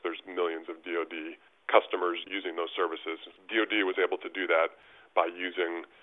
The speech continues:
largely commercial products. And, and so I think that's a big part of the message for agencies and for industry is to figure out how to take advantage of those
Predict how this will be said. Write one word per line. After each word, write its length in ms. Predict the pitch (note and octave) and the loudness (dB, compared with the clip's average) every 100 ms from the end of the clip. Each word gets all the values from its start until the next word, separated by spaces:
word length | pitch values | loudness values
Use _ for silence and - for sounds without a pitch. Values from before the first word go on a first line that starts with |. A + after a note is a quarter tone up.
| - | 8
largely 400 | G2 F#2 F2+ F2 | 8 8 4 -2
commercial 480 | - F2+ E2+ E2+ | 0 0 0 0
products. 400 | - E2+ D2+ - - - G#2 | 4 4 4 -4 -14 -12 -8
And, 160 | F2 | -4
and 160 | F#2+ F#2 | -4 0
so 80 | G2 | 0
I 80 | F2+ | 2
think 240 | G#2+ - | 0 4
that's 160 | F#2 - | 4 4
a 80 | |
big 240 | F2 F2+ - | -2 -4 -2
part 240 | F2+ E2+ | -2 -2
of 40 | E2 | -2
the 100 | E2 | -4
message 560 | E2 - E2 E2+ - - - - _ | -6 -6 -8 -6 -8 -10 -20 -20 _
for 240 | G#2+ G2+ F#2+ | 8 8 8
agencies 720 | F#2+ G#2+ G2+ F2+ G2+ F#2+ F#2 - | 4 2 -2 -2 0 0 -2 0
and 340 | G2 F#2 F#2 F#2 - | 4 4 2 -4 -2
for 200 | G#2 F2+ | 4 4
industry 460 | F2+ G2+ - E2+ D#2+ | 4 -2 -2 -4 -2
is 120 | E2 - | -4 -8
to 60 | - | -10
figure 220 | G#2+ F#2 F2+ | -6 0 4
out 240 | F2 E2 | 6 4
how 180 | - F#2+ | 2 -2
to 80 | F2 | -2
take 260 | - F2+ | -4 -8
advantage 380 | F2+ E2+ E2 E2 | -4 -2 -2 -2
of 100 | E2 | -4
those 160 | D#2+ | -6